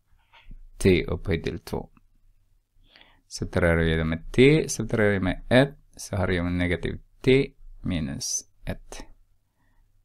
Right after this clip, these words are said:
Så har vi, den här är noll, den där är noll. Så har vi sexhundrafemtio t upphöjt till två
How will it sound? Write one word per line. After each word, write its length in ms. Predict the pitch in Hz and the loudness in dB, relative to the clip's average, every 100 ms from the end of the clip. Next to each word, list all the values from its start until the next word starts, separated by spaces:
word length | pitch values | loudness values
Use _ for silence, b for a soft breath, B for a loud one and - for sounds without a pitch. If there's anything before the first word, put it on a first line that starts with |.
| _ | _
Så 240 | - - | -8 -2
har 200 | 107 98 | 2 4
vi, 340 | 87 85 78 - _ _ _ _ | 2 2 0 -4 _ _ _ _
den 160 | - 82 | -6 -2
här 140 | 85 | -2
är 100 | 87 | -2
noll, 340 | 101 101 113 127 | 0 2 2 0
den 220 | - 87 82 | -2 -2 0
där 140 | 80 | 0
är 120 | - | -2
noll. 240 | 80 73 - - | -6 -8 -12 -16
Så 200 | - 95 | -2 0
har 80 | |
vi 360 | 85 82 80 87 _ _ _ - - | 2 0 -2 -8 _ _ _ -14 2
sexhundrafemtio 1300 | 117 - - 113 104 92 87 - 82 82 85 82 85 - - _ - - | 2 4 2 4 6 4 2 0 0 0 -2 -2 -2 -10 -20 _ -16 0
t 220 | 92 80 | 2 2
upphöjt 340 | 85 - 87 | -2 -2 -2
till 140 | 87 90 | -2 -4
två 320 | - 123 | 2 2